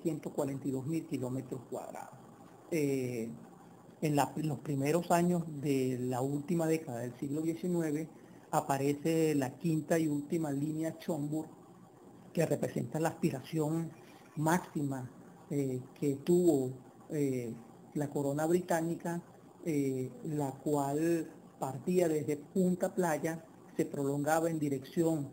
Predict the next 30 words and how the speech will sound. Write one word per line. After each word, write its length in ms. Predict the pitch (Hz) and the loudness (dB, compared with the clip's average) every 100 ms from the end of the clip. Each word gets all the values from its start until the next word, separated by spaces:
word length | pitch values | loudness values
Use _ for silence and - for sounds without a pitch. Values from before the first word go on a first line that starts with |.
| - - - | -12 -20 -20
sur 480 | - - 196 175 135 - | -14 2 6 6 4 -2
y 60 | 147 | -2
luego 580 | 143 147 156 151 175 - | 2 2 2 2 2 2
oeste 640 | 156 170 175 - 143 143 | 4 4 2 -2 -6 -6
hasta 260 | 127 - 147 | -8 -2 0
la 120 | 135 | 0
población 600 | 147 139 135 - 156 156 | 0 -2 -2 -2 -2 0
de 100 | 160 | 2
Upata, 720 | 165 - 170 143 - 160 156 - - - | 2 2 0 0 -2 -6 -6 -14 -20 -10
en 160 | 135 123 | -6 -6
el 160 | - - | -10 -2
hoy 200 | 156 160 | 2 2
territorio 600 | - 139 135 131 135 151 | 0 -4 -4 -4 -2 -2
venezolano, 640 | 160 160 165 160 143 139 143 - - - | 0 -2 -2 -2 -2 -4 -8 -14 -20 -10
descendía 760 | - 151 - 147 139 180 180 156 | -4 -4 -2 -2 0 2 2 0
hacia 300 | 156 127 - | -6 -8 -6
el 120 | 127 127 | -6 -8
sur 440 | - 185 175 180 | 0 4 4 2
para 220 | 147 131 | -2 -2
luego 320 | 127 131 135 160 | -2 0 2 2
avanzar 440 | 151 147 - 156 | 0 -2 -2 -2
en 140 | 156 | -2
dirección 720 | 139 135 - - 156 147 160 160 - - - - - - | -4 -6 -12 -4 -2 0 -2 -6 -14 -20 -20 -20 -20 0
este 480 | 185 165 - 185 196 - - - - - | 2 2 -2 -2 -2 -8 -18 -20 -20 -8
hasta 260 | - 131 156 | -6 -2 -2
las 140 | 151 | -2
confluencias 720 | 147 170 165 196 175 170 180 160 | 2 0 2 4 4 2 -2 -2
del 160 | 139 | -2
monte 400 | 139 139 139 156 | -2 -6 -4 -4
Roraima. 580 | 147 131 117 110 139 | -2 -2 -2 -6 -6